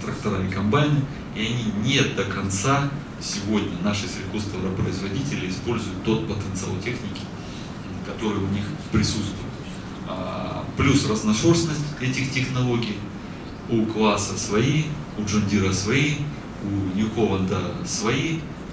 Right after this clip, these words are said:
а, программы, да, а, присутствуют, э, начинаются проблемы с интеграцией всех этих вещей. Ну, а, слава богу, на рынке отечественных продуктов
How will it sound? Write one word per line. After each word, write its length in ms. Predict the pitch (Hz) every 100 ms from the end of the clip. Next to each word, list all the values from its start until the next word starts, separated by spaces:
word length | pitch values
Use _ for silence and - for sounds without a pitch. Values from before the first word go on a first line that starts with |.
| 107
а, 140 | 107
программы, 680 | - 117 120 120 113 98 95
да, 280 | 113 131 131 107
а, 320 | 98 98 95 95 113
присутствуют, 680 | 113 - 123 - 107 98 98
э, 800 | 92 92 92 90 95 104 - - -
начинаются 480 | 107 135 117 101 -
проблемы 420 | 107 107 104 95
с 100 | 92
интеграцией 600 | 101 127 156 170 165 135 127 - - - - - -
всех 260 | - 131 127
этих 320 | - - -
вещей. 360 | 113 - 110 113
Ну, 200 | 139 - - - - 98
а, 720 | 95 95 92 90 85 - - - -
слава 380 | 135 127 113 117
богу, 240 | 104 104
на 100 | 113
рынке 360 | 120 101 101 95 95 - - - - - -
отечественных 520 | 110 123 107 107 104
продуктов 580 | 110 110 110 95 101